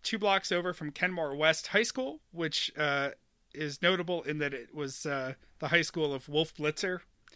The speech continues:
um, who also went to my alma mater, the University of Buffalo.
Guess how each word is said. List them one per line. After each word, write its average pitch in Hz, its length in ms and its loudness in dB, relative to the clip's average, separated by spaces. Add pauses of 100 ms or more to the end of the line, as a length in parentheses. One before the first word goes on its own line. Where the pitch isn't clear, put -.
(500)
um, 135 600 -2
who 160 140 -4
also 151 340 2
went 143 260 -2
to - 140 -4
my 139 220 0
alma 139 240 -6
mater, 135 420 -2
the 131 80 -10
University 127 480 -8
of 131 100 -10
Buffalo. 208 520 4